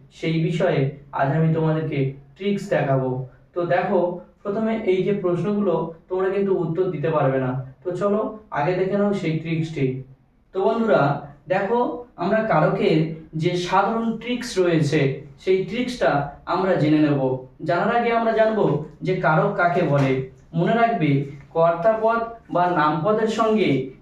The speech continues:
ক্রিয়াপদের যে সম্পর্ক থাকে, তাকে কিন্তু কারক বলে। এবারে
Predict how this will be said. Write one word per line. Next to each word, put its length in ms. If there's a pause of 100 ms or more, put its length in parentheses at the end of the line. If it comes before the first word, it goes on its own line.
(100)
ক্রিয়াপদের 760 (200)
যে 160
সম্পর্ক 680
থাকে, 500 (180)
তাকে 240
কিন্তু 560 (160)
কারক 280
বলে। 480 (540)
এবারে 600